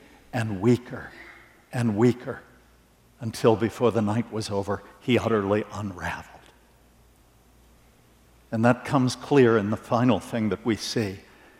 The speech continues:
the contrast in self-understanding that really lies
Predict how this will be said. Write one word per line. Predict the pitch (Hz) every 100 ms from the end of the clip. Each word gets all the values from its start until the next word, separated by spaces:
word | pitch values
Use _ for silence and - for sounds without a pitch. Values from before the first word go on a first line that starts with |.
| _ -
the | 117
contrast | - 147 165 170 - 151 127 - -
in | 190 123
self-understanding | - - 139 143 - - 139 123 120 107 - - 117 104 101 85 87 - - - - -
that | 120 127
really | 165 180 147
lies | 107 117 123 143 113 92 98 -